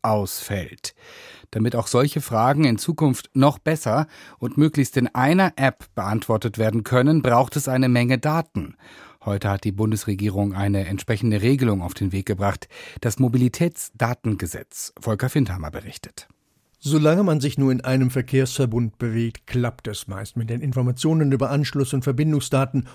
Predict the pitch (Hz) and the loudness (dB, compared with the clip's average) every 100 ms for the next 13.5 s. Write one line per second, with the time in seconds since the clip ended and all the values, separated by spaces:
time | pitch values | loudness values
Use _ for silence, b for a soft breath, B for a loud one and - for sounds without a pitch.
0 | B 160 - 151 120 185 185 127 127 123 | B -4 0 0 2 2 2 0 -4 -6
1 | - 160 156 131 - 160 - 143 127 117 | -4 -4 -2 -4 -2 -4 0 -2 0 -2
2 | 127 113 123 127 - 117 - 151 113 107 | -2 0 -2 -2 -2 -6 -4 -4 -2 -6
3 | - 110 104 104 101 101 - _ B B | -6 -10 -12 -12 -14 -16 -20 _ B B
4 | - 160 175 151 135 - B 131 127 107 | -6 4 4 4 2 0 B -6 -6 -6
5 | 113 117 131 131 123 B - 135 117 - | -4 0 2 2 0 B 0 0 0 -6
6 | 127 139 135 127 139 139 147 165 180 139 | -2 2 2 2 2 4 4 6 4 4
7 | 135 123 135 127 139 123 - 135 123 120 | 2 0 -2 0 0 0 -2 -2 -2 -4
8 | 131 131 - 110 98 - - b b - | -4 -6 -8 -10 -10 -14 -20 b b -4
9 | 127 123 131 127 147 151 143 123 139 135 | 0 0 0 0 2 0 0 -2 0 -2
10 | 107 185 175 151 160 156 - 147 - 160 | -2 -4 -2 -4 -4 -10 -8 -6 -4 -2
11 | 139 123 139 131 - 143 135 147 127 B | -2 0 0 -2 -2 0 2 -2 -4 B
12 | - 156 131 113 113 104 - 113 117 120 | 2 4 4 0 -4 -6 -6 -6 -2 -2
13 | 127 143 135 - | -2 -2 -2 -4